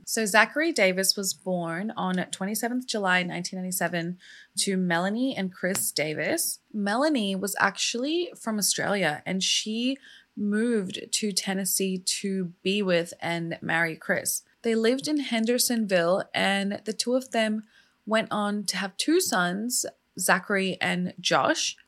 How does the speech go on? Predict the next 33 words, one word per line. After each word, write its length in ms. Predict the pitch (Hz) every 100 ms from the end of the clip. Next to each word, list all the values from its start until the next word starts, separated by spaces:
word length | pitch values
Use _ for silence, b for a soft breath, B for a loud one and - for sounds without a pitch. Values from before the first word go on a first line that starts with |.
| -
Josh 420 | 233 214 226 -
was 220 | - 202
their 160 | 202 196
firstborn 480 | 175 180 - 170
son 320 | 180 165 160 165
and 140 | 170
then 160 | 170 170
Zachary 640 | - 165 - 180 180 185
came 320 | - 196 196 202
next. 540 | 165 175 - - - _ b b -
They 100 | 240
were 120 | 277
an 100 | 285
average 520 | - 214 220 311 320 -
all-American, 920 | 202 208 196 190 185 196 190 190 190 - B B B -
well, 100 | 196
not 160 | 196
really 180 | 170 165
all-American 500 | 143 151 113 104 -
'cause 140 | -
she 100 | -
was 300 | - 95 -
from 160 | - -
<laughs> 0 |
Australia, 440 | 175 196 185 165 170
but 80 | -
they 80 |
were 80 | 165
an 80 | 165
average 380 | - 196 240 233
American 380 | 214 196 190 190
family 520 | 190 180 180 175 185 B B B B -
and 420 | 220 220 226